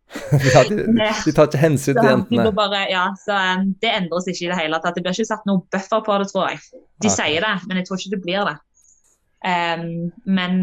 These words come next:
Speaker 2: um, og vi blir nok litt påvirket av guttene. Jeg tror den der, eh, vinnerinstinktet og det her, eh, «vi er best» og sånn, det, det har vi nok, eh, liksom tatt og,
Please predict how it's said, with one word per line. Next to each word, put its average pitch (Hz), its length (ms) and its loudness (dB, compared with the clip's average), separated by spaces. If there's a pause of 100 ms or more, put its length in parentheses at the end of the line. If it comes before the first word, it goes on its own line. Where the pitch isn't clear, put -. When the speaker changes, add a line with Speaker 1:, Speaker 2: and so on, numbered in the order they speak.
Speaker 2:
um, 170 380 -2 (1400)
og 196 80 0
vi 208 160 2
blir 202 160 0
nok 233 160 -4
litt 208 160 -4
påvirket 196 400 -2
av 180 60 -4
guttene. 185 300 -6
Jeg 190 100 -8
tror 202 180 -2
den 196 100 0
der, 180 380 -2
eh, 180 160 -10 (1000)
vinnerinstinktet 190 1300 -2
og 175 160 2
det 180 100 -2
her, 165 380 -2 (160)
eh, 160 320 -2
«vi 175 120 -2 (120)
er 165 80 -4 (100)
best» - 500 -10
og 170 120 0
sånn, 208 340 2
det, 185 320 -4
det 202 80 0
har 214 240 0
vi 190 80 -2
nok, 190 240 -4
eh, - 220 -12 (100)
liksom 180 300 -6 (340)
tatt 180 320 -8
og, 170 140 0